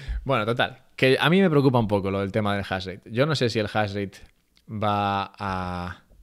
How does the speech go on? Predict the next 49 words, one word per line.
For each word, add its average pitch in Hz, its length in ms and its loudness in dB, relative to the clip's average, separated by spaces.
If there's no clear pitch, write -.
seguir 95 300 -6
subiendo. 151 560 -4
Para 87 240 -12
mí 139 320 -6
está 107 260 -4
bastante 101 720 -6
alto 113 360 -4
para 92 180 -6
cómo 101 120 -8
está 98 140 -8
el 90 60 -6
precio 95 220 -8
de 90 60 -6
Bitcoin. 107 420 -10
Lo 101 100 -6
normal 104 440 -2
es 117 120 -10
que 110 80 -6
el 104 80 -6
hash 113 160 -2
rate 113 120 -2
suba 143 460 -4
cuando 107 200 -4
el 101 60 -6
precio 117 240 -4
sube, 147 360 -4
porque 98 440 -6
es 104 140 -10
mucho 110 180 -6
más 104 200 -6
rentable 107 400 -4
minar, 139 400 -4
mucha 104 220 -10
más 98 120 -8
gente 104 240 -6
mina. 113 280 -8
Si - 120 -10
el 98 100 -6
hash 113 160 -4
rate 135 140 -2
está 139 180 -2
aquí 127 140 -4
ahora, 147 440 -2
cuando 104 220 -6
suba 123 120 -2
el 120 60 -4
precio 123 220 -2
de 120 80 0
Bitcoin, 135 420 -4